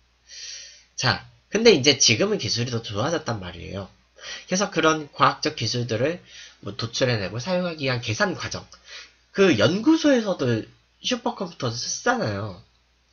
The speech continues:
계산 엄청나게 복잡한 거 아시죠? 그래서 막 게임하는 것도 아닌데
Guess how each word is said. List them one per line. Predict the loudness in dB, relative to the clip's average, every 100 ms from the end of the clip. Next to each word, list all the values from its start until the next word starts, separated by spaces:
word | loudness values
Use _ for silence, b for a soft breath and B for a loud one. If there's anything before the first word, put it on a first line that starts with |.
| b b b b _
계산 | -2 0 -2 -4
엄청나게 | -6 -6 -2 0 0 0
복잡한 | -6 -10 -10 -8
거 | -6
아시죠? | -6 -6 -8 -12 B B B
그래서 | 0 2 0 -2 B B B
막 | -2 0
게임하는 | 4 4 4 2 2
것도 | -2 -2
아닌데 | -2 -2 -4 -4 -6